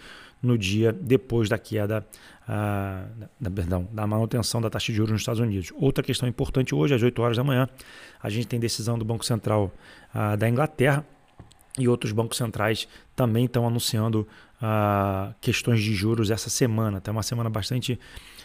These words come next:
é, importante, né? Nas últimas horas aqui agora, o Banco Central da Suécia e da Noruega também aumentaram os juros com as questões da inflação, tá? E o da Suíça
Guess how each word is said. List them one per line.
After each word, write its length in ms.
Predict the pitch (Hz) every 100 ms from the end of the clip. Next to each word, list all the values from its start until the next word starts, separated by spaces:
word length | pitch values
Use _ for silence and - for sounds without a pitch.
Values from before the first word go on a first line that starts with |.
| -
é, 180 | 113 107
importante, 600 | 107 127 - 127 160 -
né? 80 | 117
Nas 100 | 101
últimas 420 | 107 113 120 107
horas 220 | 113 110
aqui 200 | 110 -
agora, 280 | 117 113 127
o 20 |
Banco 200 | 120 120
Central 260 | - 110 117
da 80 | 113
Suécia 400 | - 117 113 -
e 40 |
da 100 | 120
Noruega 420 | 120 127 123 131
também 300 | 123 127 120
aumentaram 420 | 120 120 113 123
os 80 | 131
juros 320 | 110 143 135 - - - - -
com 80 |
as 120 | 131 -
questões 500 | 120 - 127 123 110
da 260 | 123 131 -
inflação, 640 | 175 147 160 139 - 107 101
tá? 200 | 117 131 - _ 139
E 80 |
o 20 | 143
da 100 | 165
Suíça 540 | - 135 135 - 139